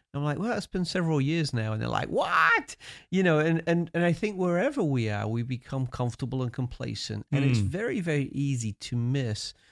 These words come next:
Speaker 1: the joy and the beauty that's around us.
Speaker 2: Yeah, I think that's so right. You know, we had the opportunity, Andy, years ago to host a family, uh, from the U K. They were from the Kent area, New Ash
Speaker 1: Mm-hmm.
Speaker 2: Green.
Speaker 1: That's just, um, just south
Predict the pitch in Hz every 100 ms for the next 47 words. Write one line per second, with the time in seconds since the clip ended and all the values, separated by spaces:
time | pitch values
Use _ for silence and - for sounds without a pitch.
0 | _ _ - 131 110 135 135 131 123 107
1 | 104 117 113 101 107 - 107 104 98 92
2 | 92 117 - _ - - _ 120 107 98
3 | - 117 127 135 - 123 123 104 113 101
4 | - - 110 107 98 101 113 131 123 135
5 | 123 104 110 110 - 113 120 104 101 104
6 | 101 104 104 107 127 139 131 95 101 92
7 | 95 - - 107 107 95 - 147 151 -
8 | 95 - 139 131 117 95 92 110 - _
9 | _ _ _ - 120 - - 131 131 127
10 | 117 123 - 107 101 120 147 120 127 160
11 | 196 - 156 131 - 156 170 - - 107
12 | 92 85 92 98 120 147 139 135 110 156
13 | 131 117 104 78 110 - - 151 147 131
14 | - 139 131 - - 135 147 -